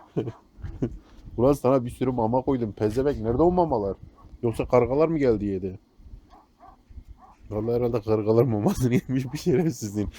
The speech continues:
Ya oğlum bu dünya böyle amına koyayım. Yemeyenin malını yerler. Salak olmayacaksın amına koyayım. <laughs>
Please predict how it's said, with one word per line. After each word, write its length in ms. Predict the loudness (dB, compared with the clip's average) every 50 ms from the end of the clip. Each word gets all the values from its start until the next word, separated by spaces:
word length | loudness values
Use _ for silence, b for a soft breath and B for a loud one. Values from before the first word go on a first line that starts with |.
| B B B
Ya 60 | 6
oğlum 300 | 8 8 8 8 6 4
bu 100 | 2 0
dünya 280 | 0 0 2 0 2 2
böyle 180 | 2 2 2
amına 360 | 0 0 -2 -6 -4 -4 -6 -4
koyayım. 240 | -4 -4 -4 -6 B B B B B 2
Yemeyenin 420 | 4 4 4 4 4 2 2 2
malını 320 | 2 0 0 0 2 2
yerler. 280 | 4 4 2 2 0 0
Salak 360 | 0 0 0 2 2 2 2
olmayacaksın 420 | 2 0 0 -2 -2 -2 -2 -2 -2
amına 220 | -2 -2 0 0
koyayım. 380 | 0 0 2 0 0 0 0 0
<laughs> 280 | 0 -2 -2 -4 -6